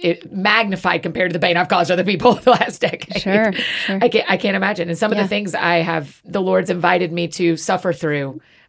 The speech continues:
Speaker 1: I don't know how to have done it without
Speaker 2: Mm-hmm.
Speaker 1: support.
Speaker 2: Like, I need all my friends and my therapist
Speaker 1: Yeah.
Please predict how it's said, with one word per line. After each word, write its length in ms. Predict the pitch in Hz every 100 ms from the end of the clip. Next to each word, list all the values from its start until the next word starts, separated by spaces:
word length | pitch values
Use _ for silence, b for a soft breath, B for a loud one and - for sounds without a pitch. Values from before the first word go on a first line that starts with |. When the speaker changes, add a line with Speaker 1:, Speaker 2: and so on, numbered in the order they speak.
| _
Speaker 1:
I 100 | -
don't 120 | 165 165
know 100 | 151
how 100 | 151
to 60 |
have 80 | 147
done 120 | 151
it 60 | 156
without 320 | - 147 147 _
Speaker 2:
Mm-hmm. 200 | - 202
Speaker 1:
support. 480 | 196 208 196 190 - B
Speaker 2:
Like, 140 | 202 208
I 80 |
need 260 | 226 226 208
all 220 | 180 233
my 180 | 247 233
friends 640 | - 196 190 185 185 - - _ _
and 180 | 180 185
my 120 | 185 185
therapist 540 | 180 175 175 175 175
Speaker 1:
Yeah. 180 | 240 285